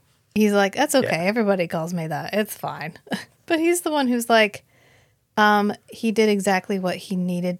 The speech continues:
Speaker 1: to do. He literally still held elections, even after we had to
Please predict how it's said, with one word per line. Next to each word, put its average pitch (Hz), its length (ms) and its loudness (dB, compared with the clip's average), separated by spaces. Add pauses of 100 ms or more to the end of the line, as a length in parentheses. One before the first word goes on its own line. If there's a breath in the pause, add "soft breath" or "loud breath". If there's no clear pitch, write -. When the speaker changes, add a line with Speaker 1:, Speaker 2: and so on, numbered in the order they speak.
(180)
Speaker 1:
to 196 100 -10
do. 214 520 -6
He 214 220 -4
literally 202 460 2
still 196 540 2
held 190 360 0
elections, 208 880 -4 (360)
even 214 300 4
after 208 240 0
we 196 140 2
had 190 240 0
to 185 140 -8